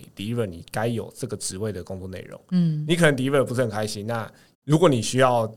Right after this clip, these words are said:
Speaker 1: 加班，那你就加。
Speaker 2: 嗯。
Speaker 1: 你就，你就，你就正常去加。所以这件事对我们来讲其实蛮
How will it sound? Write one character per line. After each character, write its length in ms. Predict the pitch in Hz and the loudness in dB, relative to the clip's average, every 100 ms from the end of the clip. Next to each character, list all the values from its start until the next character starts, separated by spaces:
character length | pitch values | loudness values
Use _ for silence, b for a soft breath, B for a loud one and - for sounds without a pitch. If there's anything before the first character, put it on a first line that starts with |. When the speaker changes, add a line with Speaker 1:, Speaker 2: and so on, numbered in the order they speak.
| - | -10
Speaker 1:
加 180 | 107 101 | -8 -6
班， 240 | 101 95 98 _ | -6 -8 -14 _
那 100 | 117 | -10
你 140 | 101 90 | -8 -8
就 100 | 98 | -10
加。 340 | 101 92 104 - _ - | -8 -8 -10 -14 _ -2
Speaker 2:
嗯。 280 | 170 147 135 | 0 0 -2
Speaker 1:
你 40 | |
就， 180 | 117 113 113 | -2 -2 -4
你 140 | 107 | -8
就， 100 | 110 - _ | -8 -10 _
你 120 | 120 107 | -14 -6
就 200 | 110 107 | -4 -4
正 200 | 117 113 | -4 -6
常 160 | 95 | -6
去 100 | 90 | -14
加。 260 | 95 95 95 | -10 -10 -10
所 120 | 117 | -6
以 40 | 139 | -2
这 100 | 151 | 0
件 80 | 147 | 0
事 80 | |
对 80 | 139 | 0
我 40 | 110 | -2
们 80 | |
来 60 | 101 | -4
讲 140 | 95 90 | -6 -10
其 140 | 101 | -12
实 160 | 98 95 | -10 -12
蛮 280 | 92 90 | -10 -12